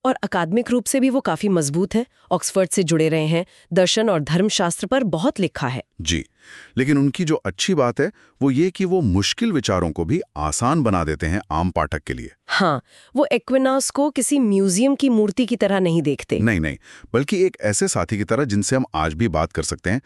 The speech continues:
Speaker 2: सीख सकते हैं।
Speaker 1: और केयर का एक बड़ा मकसद, जैसा मैंने समझा, वो एक्विनास की छवि को तोड़ना भी है।
Speaker 2: बिल्कुल। अक्सर लोग उन्हें बस एक रूखे, अ, तर्कवादी दार्शनिक की तरह देखते हैं।
Speaker 1: हम्म।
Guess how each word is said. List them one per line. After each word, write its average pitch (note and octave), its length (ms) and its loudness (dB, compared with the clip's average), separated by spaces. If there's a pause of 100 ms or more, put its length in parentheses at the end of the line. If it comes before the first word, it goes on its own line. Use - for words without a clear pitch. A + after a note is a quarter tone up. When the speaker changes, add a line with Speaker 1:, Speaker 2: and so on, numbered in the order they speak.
(140)
Speaker 2:
सीख - 280 -2
सकते E2 280 -4
हैं। C2+ 140 -8 (340)
Speaker 1:
और C#4 220 0
केयर C#4 340 2
का F#4 160 2
एक F#4 120 -2 (180)
बड़ा G3 280 0
मकसद, C4+ 360 0
जैसा G#3+ 400 0
मैंने E3+ 280 2
समझा, D#3+ 500 -2 (300)
वो D#4+ 160 2
एक्विनास A3+ 600 0
की C4 200 -2
छवि G#3 500 0
को C4+ 200 -2
तोड़ना F#3+ 480 0
भी F3 180 0
है। C#3 200 -2 (400)
Speaker 2:
बिल्कुल। A#2+ 360 0 (360)
अक्सर F3 240 0
लोग F3 200 2
उन्हें D#3+ 200 2
बस D3 180 0
एक A2+ 220 -2
रूखे, A2+ 560 0
अ, G#2 60 -4 (840)
तर्कवादी G2 560 2
दार्शनिक D2+ 460 -2
की - 80 -6
तरह C#2 200 -4
देखते B1 320 -10
हैं। A1+ 140 -14 (120)
Speaker 1:
हम्म। F3+ 300 0